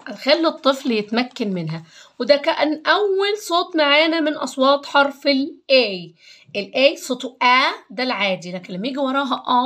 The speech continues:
R بتخوفه جدا وتخليه يتخض ويصوت ويقول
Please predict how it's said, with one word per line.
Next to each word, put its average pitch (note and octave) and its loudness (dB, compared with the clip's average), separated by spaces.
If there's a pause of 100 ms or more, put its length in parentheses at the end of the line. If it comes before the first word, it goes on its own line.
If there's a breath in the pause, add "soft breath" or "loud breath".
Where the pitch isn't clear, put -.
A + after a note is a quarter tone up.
(140)
R - -10 (320 loud breath)
بتخوفه A#3+ -6
جدا A3+ -6
وتخليه A#3 -4
يتخض A3+ -2
ويصوت G#3+ 0
ويقول A3 -2